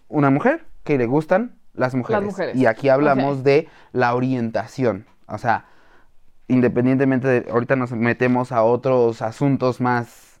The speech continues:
Speaker 1: un poquito más
Speaker 2: De
Speaker 1: enredados,
Speaker 2: orientación.
Speaker 1: pero esto
Speaker 2: Esta
Speaker 1: es
Speaker 2: es la
Speaker 1: quién te gusta.
Speaker 2: Exacto. Sí, sí,
Speaker 1: Entonces,
Speaker 2: sí.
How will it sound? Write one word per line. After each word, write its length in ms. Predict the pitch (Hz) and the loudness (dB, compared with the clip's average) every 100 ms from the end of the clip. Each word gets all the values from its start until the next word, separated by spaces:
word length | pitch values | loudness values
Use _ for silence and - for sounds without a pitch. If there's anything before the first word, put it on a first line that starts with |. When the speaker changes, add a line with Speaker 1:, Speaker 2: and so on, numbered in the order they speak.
| - | -8
Speaker 1:
un 80 | |
poquito 220 | 147 135 127 | -6 -4 -4
más 100 | 127 | -2
Speaker 2:
De 60 | |
Speaker 1:
enredados, 460 | 127 123 127 131 - - | 2 4 4 4 2 -2
Speaker 2:
orientación. 260 | 160 - | -8 -10
Speaker 1:
pero 220 | - 143 147 | 0 2 4
esto 320 | 160 - 147 | 2 2 4
Speaker 2:
Esta 300 | 156 190 262 | 4 2 0
Speaker 1:
es 160 | 226 226 | -2 -4
Speaker 2:
es 60 | |
la 240 | 233 208 185 | -4 0 0
Speaker 1:
quién 220 | 170 160 | 0 0
te 100 | 156 | -2
gusta. 460 | 127 127 - - - | -2 -4 -6 -12 -10
Speaker 2:
Exacto. 420 | 180 - 170 - | -14 -10 -10 -12
Sí, 60 | - _ | -20 _
sí, 60 | 127 | -6
Speaker 1:
Entonces, 420 | 127 139 127 | -2 0 0
Speaker 2:
sí. 60 | 131 | -4